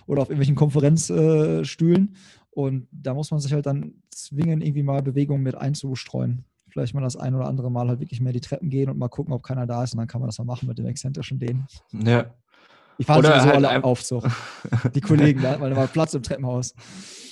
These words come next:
Speaker 2: Oder halt mal einen Fülllauf ausfallen lassen, dafür gezielt eine Stunde Krafttraining. Einfach nur für den Chor und sowas.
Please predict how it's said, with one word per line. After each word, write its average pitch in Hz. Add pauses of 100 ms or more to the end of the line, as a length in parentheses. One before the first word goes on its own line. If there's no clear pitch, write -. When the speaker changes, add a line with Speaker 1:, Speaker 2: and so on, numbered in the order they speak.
(460)
Speaker 2:
Oder 117
halt 117
mal 110
einen 107
Fülllauf 120
ausfallen 110
lassen, 107
dafür 101 (680)
gezielt 117
eine 110
Stunde 110
Krafttraining. 107 (500)
Einfach 104
nur 101
für -
den 110
Chor 107 (840)
und 104
sowas. 104